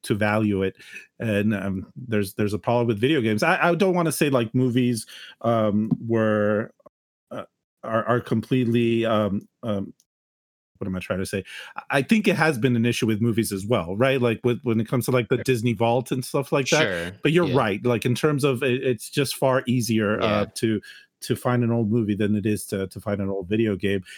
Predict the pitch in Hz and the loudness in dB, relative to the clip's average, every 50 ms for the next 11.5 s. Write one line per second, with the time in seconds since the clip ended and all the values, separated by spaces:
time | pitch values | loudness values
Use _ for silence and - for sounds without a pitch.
0 | - - - 139 139 147 151 - 135 131 131 135 139 147 123 110 123 120 117 117 | -12 -4 -2 0 0 2 2 0 2 2 2 2 2 2 2 2 2 2 4 2
1 | 123 117 104 - 113 - - - 113 113 113 107 - - - - - _ _ _ | 2 0 0 -2 -4 -2 0 0 2 2 2 0 -4 -8 -18 -20 -20 _ _ _
2 | _ _ _ - - - - - 120 120 123 123 135 110 117 113 113 127 117 - | _ _ _ -10 -6 -4 0 0 0 2 2 0 2 2 2 2 2 0 0 2
3 | 131 131 131 - 107 104 - 110 110 110 - 120 110 127 127 123 - - 135 131 | 0 0 0 -2 -4 -2 -2 -2 -2 0 -2 -2 0 0 0 0 0 0 0 0
4 | 123 - - 120 117 107 - - - - - 127 127 123 135 135 107 101 - 110 | 0 0 0 0 0 0 -4 -10 -6 0 0 2 2 2 2 0 -2 -2 0 0
5 | 110 120 - - - _ - - 117 - 143 123 139 - 135 120 113 120 120 110 | 0 0 -2 -4 -12 _ -10 -8 -4 -2 0 0 0 0 0 0 2 2 2 2
6 | 120 117 110 95 90 - - 127 123 113 101 92 92 92 98 131 156 139 - 131 | 2 0 0 -2 -4 -2 0 0 2 2 0 -2 -2 0 2 2 2 2 0 0
7 | 113 104 - - 101 95 92 92 95 98 107 120 110 - - - - - - _ | 0 0 0 0 0 0 0 0 0 0 0 0 0 -2 -8 -14 -16 -16 -8 _
8 | - 160 180 190 170 185 180 170 160 - 139 156 - 226 180 208 185 190 170 165 | 2 2 4 4 2 2 2 0 0 -2 -4 0 0 2 2 2 2 2 2 0
9 | 143 - - 165 160 151 156 147 135 120 120 139 147 139 123 139 147 135 120 110 | 0 2 2 2 4 4 2 2 2 2 2 2 2 2 2 4 4 4 2 2
10 | - 113 120 110 - - 127 127 123 127 120 123 113 - - 127 123 123 127 117 | 2 2 0 2 2 2 2 4 4 2 2 2 0 2 2 0 2 2 2 2
11 | 117 123 123 113 107 104 104 101 95 101 | 2 2 2 2 2 2 2 2 0 0